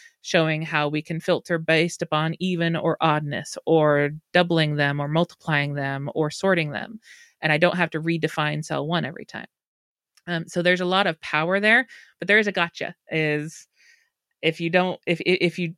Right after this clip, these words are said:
aren't thinking that, that way, where each, each cell s-, might, you might imagine that it gets its own context. It's a rude awakening when you find out, nope, nope, nope, nope. <laughs>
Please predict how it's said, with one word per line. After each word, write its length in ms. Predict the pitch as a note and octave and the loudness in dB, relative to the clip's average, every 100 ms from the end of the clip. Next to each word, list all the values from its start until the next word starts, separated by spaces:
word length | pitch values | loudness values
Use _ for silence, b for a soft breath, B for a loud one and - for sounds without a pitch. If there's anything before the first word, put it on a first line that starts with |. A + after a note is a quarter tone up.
| _ - | _ -4
aren't 260 | G#3 - | -2 -2
thinking 300 | - F3 D#3 | -4 -4 -4
that, 200 | D3+ D3 - _ - | -2 -4 -6 _ -8
that 340 | E3 D3+ - | 0 0 0
way, 160 | D#3 D3+ | 0 0
where 160 | D3 | -2
each, 140 | D3 - | -4 -8
each 180 | F#3 F3 | -10 -8
cell 500 | - - - F3 D#3 | -8 -8 -4 -2 -4
s-, 180 | D#3 - _ _ _ | -8 -18 _ _ _
might, 480 | F3 E3 D#3+ F3+ G3 | -10 -8 0 0 0
you 100 | F3 | -4
might 220 | E3+ F3+ | -2 0
imagine 320 | F3 D#3+ D#3 D#3 | 0 -2 -4 -6
that 120 | D3 | -8
it 100 | - | -6
gets 200 | G3 - | -10 -8
its 80 | - | -10
own 160 | D3 | -10
context. 720 | D#3 D3+ C#3+ D#3 C3+ - - B B B B B _ _ | -10 -10 -8 -8 -8 -10 -20 B B B B B _ _
It's 200 | D#3+ D#3+ | 2 2
a 80 | F3+ | 2
rude 220 | F3+ A3+ | 4 4
awakening 460 | F#3+ F3+ E3+ E3 D3+ | 4 4 2 0 -2
when 160 | D3 | -4
you 40 | D3 | -2
find 220 | D#3+ D3+ | 0 2
out, 140 | C#3+ | 0
nope, 180 | F3+ A#3+ - | 0 -2 -2
nope, 160 | F#3+ G3+ | -2 0
nope, 160 | F#3+ - | -2 -2
nope. 140 | F#3+ | -2
<laughs> 60 | - | 2